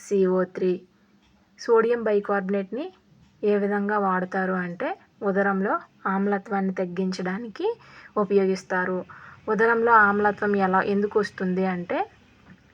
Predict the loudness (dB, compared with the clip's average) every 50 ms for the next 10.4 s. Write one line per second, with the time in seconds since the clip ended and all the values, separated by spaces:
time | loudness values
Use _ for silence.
0 | _ _ _ -20 -20 _ _ -2 2 4 4 4 2 2 -2 -4 -4 -6 -4 -2
1 | -2 0 2 2 2 2 2 0 0 2 0 2 2 0 -2 -4 -6 -12 -18 -20
2 | -20 -20 -20 -20 -20 _ _ _ _ _ -6 4 4 6 6 6 2 0 2 2
3 | 2 2 2 0 0 0 -2 -4 -4 -6 -6 -6 -6 -10 -16 -20 -20 -20 _ 0
4 | 0 2 2 2 2 4 4 4 4 2 0 -2 -2 0 -2 -2 0 -2 -4 -2
5 | 0 2 2 2 0 -2 -6 _ _ -4 0 2 2 4 4 4 2 2 2 0
6 | 0 2 2 0 0 0 -2 -4 -4 -4 -6 -6 -4 -4 -4 -2 -2 -4 -4 -4
7 | -4 -4 -6 -8 _ _ -2 2 4 4 6 4 4 4 2 0 0 -2 -4 -4
8 | -2 -2 -2 -2 -4 -6 -8 -12 -20 -20 -20 _ _ -4 -4 -2 -2 0 0 0
9 | 4 4 4 4 4 4 2 4 4 4 2 2 0 -2 -2 -4 -4 -4 -4 -4
10 | -2 -4 -4 -4 -4 -4 -6